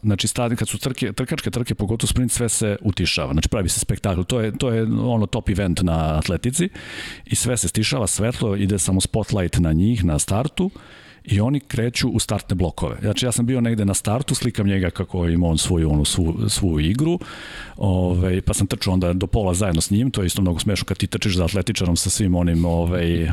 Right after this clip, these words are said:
opremom, za, za sprinterom. I ima ovi mo-, ekipa fotografa koji slikaju finish liniju.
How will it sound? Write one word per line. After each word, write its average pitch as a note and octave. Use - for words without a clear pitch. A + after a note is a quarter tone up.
opremom, C#3+
za, -
za G#2
sprinterom. C3
I B2+
ima D3
ovi D3+
mo-, C3+
ekipa C3
fotografa B2
koji A#2
slikaju A#2
finish G2+
liniju. D#2+